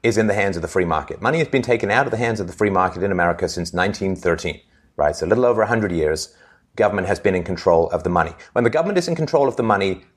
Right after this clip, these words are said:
there's no free market. There's a few re-, vestiges of the free market, but that's sort of like saying there's the free market in the Soviet Union under Stalin because people did work under the table.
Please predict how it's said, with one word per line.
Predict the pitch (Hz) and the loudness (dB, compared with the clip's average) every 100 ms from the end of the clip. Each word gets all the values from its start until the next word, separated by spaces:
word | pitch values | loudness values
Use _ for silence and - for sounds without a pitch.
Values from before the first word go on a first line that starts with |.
| - | -2
there's | 107 101 | 0 2
no | 98 | 2
free | 87 92 | 0 0
market. | 85 73 - - - | 0 -2 -2 -12 -2
There's | 180 | 0
a | 135 | 0
few | 151 135 | 0 2
re-, | 107 117 | 2 0
vestiges | 95 127 - 110 120 | 2 0 0 -4 -4
of | 110 | -4
the | 104 | -4
free | - 110 | 0 0
market, | 98 95 101 82 | 2 0 0 0
but | 95 87 | -2 -2
that's | 95 | -2
sort | 92 | -2
of | 87 | 2
like | 85 | 0
saying | 85 95 87 | 2 -2 0
there's | 85 82 - | 0 0 -2
the | - | -16
free | - - - 95 | -16 -6 0 2
market | 82 87 87 | 2 0 0
in | 80 | -2
the | 85 | -2
Soviet | - 90 87 80 | 0 0 0 -2
Union | 101 90 85 | -2 -2 -4
under | 85 | -4
Stalin | - 143 113 90 | -2 2 2 0
because | 82 95 - | -4 -6 -6
people | 92 87 | -4 -2
did | 87 | 0
work | 90 87 | 2 2
under | 85 82 | 0 -4
the | 98 | -4
table. | 151 170 - | 0 0 0